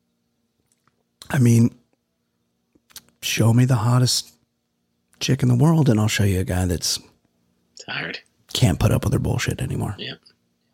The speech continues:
Speaker 1: That's not everybody, but it's,
Speaker 2: Liz
Speaker 1: you know,
Speaker 2: Hurley.
Speaker 1: some people can be
Speaker 2: Liz
Speaker 1: yeah,
Speaker 2: Hurley.
Speaker 1: can, yeah.
Speaker 2: I mean, Hugh Grant's going to Divine Brown.
Speaker 1: Yeah,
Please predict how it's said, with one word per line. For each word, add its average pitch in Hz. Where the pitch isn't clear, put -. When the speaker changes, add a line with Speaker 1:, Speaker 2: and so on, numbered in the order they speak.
Speaker 1:
That's 415
not 147
everybody, 107
but 175
it's, 226
Speaker 2:
Liz 269
Speaker 1:
you 165
know, 123
Speaker 2:
Hurley. 139
Speaker 1:
some 170
people 226
can 165
be -
Speaker 2:
Liz 127
Speaker 1:
yeah, 139
Speaker 2:
Hurley. 143
Speaker 1:
can, 101
yeah. 107
Speaker 2:
I -
mean, 107
Hugh 160
Grant's 147
going 131
to 131
Divine 123
Brown. 123
Speaker 1:
Yeah, 101